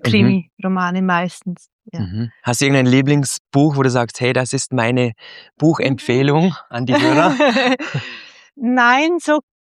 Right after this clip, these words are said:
Speaker 2: konkret könnte ich jetzt das nicht sagen. Was ich gerne lese, sind Krimis, auch die in der Region spielen. Wenn man
Speaker 1: Mhm.
Speaker 2: dann liest und sagt so, "Oh, genau, das ist dort", oder, "Oh, auf dieser Alp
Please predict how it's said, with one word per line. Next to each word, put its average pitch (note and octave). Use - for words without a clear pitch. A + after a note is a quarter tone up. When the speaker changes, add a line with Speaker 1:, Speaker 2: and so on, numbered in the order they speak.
Speaker 2:
konkret B3
könnte B3
ich -
jetzt -
das A3
nicht -
sagen. C4+
Was C4
ich -
gerne C#4
lese, C#4
sind B3
Krimis, A#3
auch G#3
die A3
in A3+
der G#3
Region F#3+
spielen. F#3
Wenn -
man G#3
Speaker 1:
Mhm. -
Speaker 2:
dann A3
liest B3+
und A#3+
sagt A3+
so, A3
"Oh, C#4
genau, C#4
das C4
ist C#4
dort", B3
oder, B3+
"Oh, C#4+
auf C4
dieser B3+
Alp B3